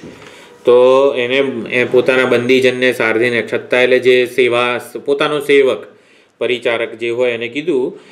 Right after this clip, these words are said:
"તું આ સયુગ્વાનમ રૈક્વમ આથ,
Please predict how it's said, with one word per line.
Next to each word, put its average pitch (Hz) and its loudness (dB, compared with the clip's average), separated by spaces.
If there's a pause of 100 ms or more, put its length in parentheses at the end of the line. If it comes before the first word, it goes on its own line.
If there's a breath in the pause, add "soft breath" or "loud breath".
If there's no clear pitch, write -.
(220 loud breath)
"તું 143 2
આ 117 -2
સયુગ્વાનમ 131 -2
રૈક્વમ 127 -2
આથ, 107 -8